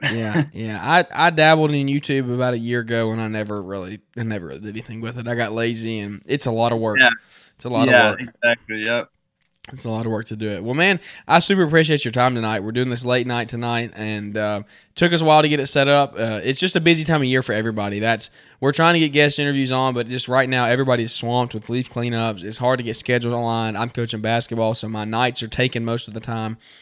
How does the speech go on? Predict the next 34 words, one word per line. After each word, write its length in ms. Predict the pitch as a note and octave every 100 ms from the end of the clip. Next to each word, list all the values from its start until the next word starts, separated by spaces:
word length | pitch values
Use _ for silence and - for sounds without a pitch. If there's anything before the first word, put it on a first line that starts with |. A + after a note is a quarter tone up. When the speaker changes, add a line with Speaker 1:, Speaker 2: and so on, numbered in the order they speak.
| - -
Speaker 2:
Uh, 220 | A2+ A2
but 160 | A2+ C3
I 60 |
really 220 | C#3 D3+
appreciate 400 | D3 D3 C#3+ B2+ -
you 40 |
coming 260 | - A#2+ A2+
on, 320 | A2+ A#2 A2+ - - -
and 120 | A#2+
we 80 | B2
hope 200 | C3+ D#3
to 100 | D3+
pre-, 220 | C#3+ D3+
keep 320 | C3+ - D3 C#3
bringing 280 | C3+ C#3
out 120 | C#3 C3
good 160 | B2+
content 420 | C3+ C#3+ C3+ A2+ A2
to 60 |
you 100 | G#2+
guys. 340 | G2+ G2+ E2+ -
And 320 | G2 G2 G2+
I 80 | G2+
hope 200 | B2 A#2+
you 100 | B2
enjoyed 340 | A#2+ A2 A#2 B2
it. 140 | C#3
I 40 |
hope 140 | A#2 A2+
you 40 |
enjoyed 240 | A2+ A#2 A2
the 60 |
show 200 | G#2 A2+
today. 400 | B2 A#2 A2+ A2+